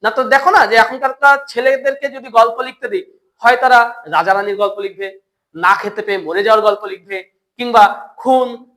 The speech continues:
জখম, অ্যাক্সিডেন্ট এই বিষয় নিয়ে গল্প লিখবে। কিন্তু তপন সবার থেকে আলাদা মন মানসিকতা পরিচয় দিয়েছে।" সে স্কুলে ভর্তি হওয়ার প্রথম দিনের অভিজ্ঞতা নিয়ে গল্প লিখেছে।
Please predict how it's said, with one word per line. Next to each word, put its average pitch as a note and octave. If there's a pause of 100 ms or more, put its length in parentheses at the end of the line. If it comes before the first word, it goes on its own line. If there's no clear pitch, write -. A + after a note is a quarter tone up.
জখম, A#3+
অ্যাক্সিডেন্ট -
এই D#4
বিষয় B3+
নিয়ে G#3+
গল্প F3+
লিখবে। C3 (300)
কিন্তু F#3+
তপন G3 (180)
সবার C#4+
থেকে C4+
আলাদা B3+ (440)
মন A#3
মানসিকতা A#3
পরিচয় G3
দিয়েছে।" D3+ (300)
সে G3
স্কুলে G#3
ভর্তি F#3+
হওয়ার F#3+ (360)
প্রথম C4+
দিনের B3
অভিজ্ঞতা A#3+
নিয়ে G#3+
গল্প F3+
লিখেছে। C3+